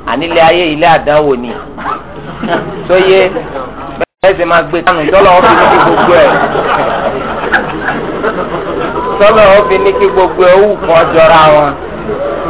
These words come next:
Torí pé tọ́lọ̀ lẹ́ ń tẹ̀lé,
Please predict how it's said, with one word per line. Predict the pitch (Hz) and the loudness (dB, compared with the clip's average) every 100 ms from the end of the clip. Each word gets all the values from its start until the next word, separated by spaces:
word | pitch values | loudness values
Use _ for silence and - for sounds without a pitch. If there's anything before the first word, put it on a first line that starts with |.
| - | -6
Torí | - 190 214 | 0 4 4
pé | 214 226 220 220 - 220 214 - - | 4 4 4 2 0 -2 -2 -6 -12
tọ́lọ̀ | - 190 208 185 | 0 4 4 4
lẹ́ | 170 | 2
ń | 175 | 2
tẹ̀lé, | 190 156 107 | 2 2 0